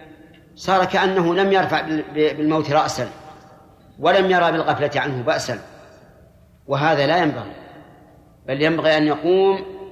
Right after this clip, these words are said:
لينبه نفسه على الموت وعلى هوله وأنه مصير كل حي، وليس إكراما للجنازة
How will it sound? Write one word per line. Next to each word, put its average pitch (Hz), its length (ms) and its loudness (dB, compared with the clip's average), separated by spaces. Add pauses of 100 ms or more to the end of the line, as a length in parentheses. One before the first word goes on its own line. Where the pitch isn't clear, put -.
(300)
لينبه 165 680 2
نفسه - 240 -6 (960)
على 160 440 2 (280)
الموت 151 520 0 (500)
وعلى 139 260 0
هوله 185 480 2 (480)
وأنه 147 600 0
مصير 147 380 -4
كل 160 240 -6
حي، 135 200 -8 (1000)
وليس 185 320 2
إكراما 185 380 2
للجنازة 147 640 2